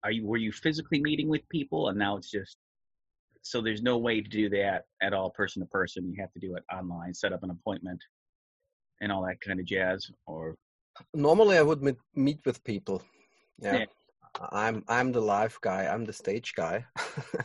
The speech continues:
Speaker 1: Right.
Speaker 2: So, so, uh, at the beginning it was very hard, uh, but the hardest part was that all the companies, uh, they, they didn't realize they had to change their, their, their,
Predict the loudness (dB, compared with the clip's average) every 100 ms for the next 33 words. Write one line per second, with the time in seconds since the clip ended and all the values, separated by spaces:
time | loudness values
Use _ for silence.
0 | -8 -20 -20 -20 -10 0 4 4 4 2
1 | -2 _ _ _ _ _ _ _ 2 4
2 | 4 2 0 0 0 -2 -8 _ _ -20
3 | -20 _ _ _ -8 -6 -2 4 6 6
4 | 4 4 0 4 4 4 4 6 6 4
5 | -6 _ _ -4 -2 -2 -4 _ -4 2
6 | 6 6 6 2 6 6 6 2 2 -2
7 | -2 2 2 2 0 0 0 0 -2 0
8 | -2 -4 -6 -4 -2 -2 -4 -14 -6 4
9 | 6 6 0 -4 0 -2 0 0 2 4
10 | 4 4 2 -2 -2 -2 -8 -8 -2 0
11 | 0 -2 0 0 0 -2 -2 -4 -4 -6
12 | -4